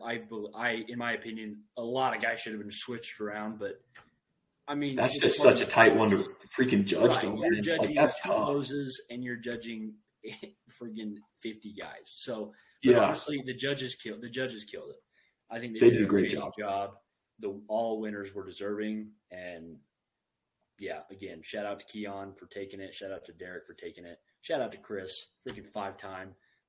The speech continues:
Speaker 1: Let's freaking go, baby. Last thing we
Speaker 2: You
Speaker 1: wanted to
Speaker 2: did.
Speaker 1: get into, guys, was Jeremy Potvin. He is a Filipino men's physique competitor,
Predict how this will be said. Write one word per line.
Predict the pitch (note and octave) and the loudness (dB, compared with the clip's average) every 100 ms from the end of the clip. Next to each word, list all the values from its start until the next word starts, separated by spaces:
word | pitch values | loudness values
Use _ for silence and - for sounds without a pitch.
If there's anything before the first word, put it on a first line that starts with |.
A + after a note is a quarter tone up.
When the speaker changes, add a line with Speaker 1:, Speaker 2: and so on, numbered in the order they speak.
| - | -10
Speaker 1:
Let's | D3+ C#3+ | -10 -8
freaking | A#2+ G#2+ F#2+ | -10 -10 -10
go, | F#2 F2+ F2 | -10 -10 -10
baby. | F2+ F2+ F2+ - _ _ _ _ _ - | -12 -14 -16 -20 _ _ _ _ _ -2
Last | C#3+ F3 F3+ | 4 4 4
thing | F#3 F3+ | 2 2
we | E3+ | 4
Speaker 2:
You | - | 6
Speaker 1:
wanted | D3 D#3+ | 8 8
to | B2+ | 6
Speaker 2:
did. | C3 | 2
Speaker 1:
get | |
into, | B2+ A#2+ A#2+ | -4 -4 -6
guys, | A2 A2 G#2+ G#2 G2+ - | -4 -2 -2 -4 -8 -12
was | A2+ A2+ A2 G#2+ G#2 - _ - | -6 -4 -4 -6 -8 -16 _ -18
Jeremy | A2+ C3 D3 E3+ D#3+ | -4 0 0 -2 -6
Potvin. | - B2+ A2+ G2+ F#2 F#2 _ _ _ | -4 -2 -2 -6 -12 -14 _ _ _
He | A#2+ B2 | -8 -8
is | A2 A2+ G#2+ G#2+ | -6 -8 -8 -8
a | G#2+ G2+ G2 G2 - _ _ _ | -6 -4 -6 -8 -16 _ _ _
Filipino | - C#3 B2+ C3+ C3 B2+ B2+ _ - | -6 -6 -4 -6 -4 -4 -6 _ -10
men's | A#2+ A#2+ B2 | -6 -4 -6
physique | - A#2+ A2 A2+ G#2+ - | -8 -8 -6 -8 -10 -10
competitor, | B2+ B2 G#2 G2 G2 G2 G2 | -10 -6 -6 -6 -6 -6 -10